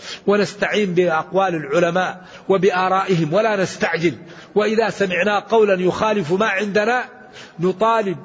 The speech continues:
صاحبه بأن يبين لنا دليله.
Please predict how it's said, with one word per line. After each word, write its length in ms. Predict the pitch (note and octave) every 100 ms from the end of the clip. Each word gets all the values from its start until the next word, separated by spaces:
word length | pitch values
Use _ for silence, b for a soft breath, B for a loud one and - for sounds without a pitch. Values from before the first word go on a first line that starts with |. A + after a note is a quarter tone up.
| - - -
صاحبه 840 | - A#3 C4 - G3+ G3+ G#3 C4 A#3 B B B
بأن 260 | D3+ - G#3
يبين 560 | G3 F3+ G3+ E3 G3 F#3+
لنا 360 | F3+ F3+ F#3
دليله. 880 | D#3 E3 E3 E3 E3 C3 C3+ C3+ B2+